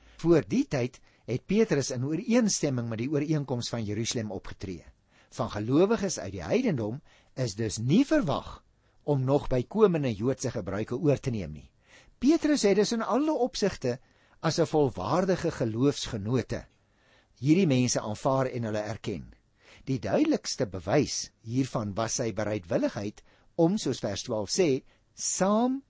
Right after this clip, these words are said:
met nie-Joodse gelowiges te eet. Nie as 'n uitsondering nie, maar hy het dit as 'n reël gedoen. En dit, liewe luisteraar,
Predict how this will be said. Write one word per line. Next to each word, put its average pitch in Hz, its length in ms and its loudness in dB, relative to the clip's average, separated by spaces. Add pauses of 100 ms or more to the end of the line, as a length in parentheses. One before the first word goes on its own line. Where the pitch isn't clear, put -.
met 127 400 -2 (120)
nie-Joodse 135 920 0 (120)
gelowiges 117 640 -2
te 123 80 -4
eet. 104 340 -10 (240)
Nie 339 160 2
as 220 120 2
'n - 80 -2
uitsondering 120 580 -2
nie, 104 180 -8 (500)
maar 277 140 0
hy 254 60 4
het 269 80 4
dit 285 160 0
as - 260 -4
'n 190 180 2 (180)
reël 120 440 2
gedoen. 175 420 2 (560)
En 147 280 2
dit, 311 420 -2
liewe 147 360 0
luisteraar, 110 640 0